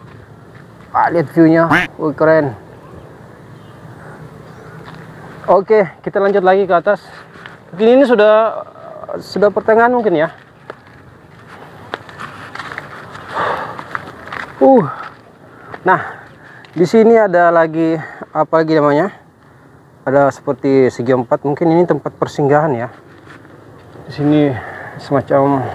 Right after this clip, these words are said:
kita bisa berteduh. Di sini. Ini ada tempat segi empat, mungkin ini tempat, bisa tempat untuk berteduh. Oh, atau mungkin di sini kan ada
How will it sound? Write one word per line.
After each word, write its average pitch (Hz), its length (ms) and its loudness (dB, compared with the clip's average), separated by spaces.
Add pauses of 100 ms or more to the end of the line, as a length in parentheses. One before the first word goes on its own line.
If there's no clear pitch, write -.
(520)
kita 139 160 2
bisa 131 240 -2
berteduh. 127 560 0 (1900)
Di - 60 -14
sini. 127 240 2 (1500)
Ini 143 160 4
ada 123 260 2
tempat 117 460 -8 (160)
segi 120 320 -6
empat, 113 240 -2 (240)
mungkin 147 320 2 (640)
ini 135 80 2
tempat, 135 320 0 (480)
bisa 123 240 0
tempat - 240 -8
untuk 123 240 -8
berteduh. 107 320 -10 (400)
Oh, 226 160 6
atau 240 160 0
mungkin 233 320 0
di 208 80 0
sini 220 320 2 (240)
kan 185 160 0
ada 135 480 2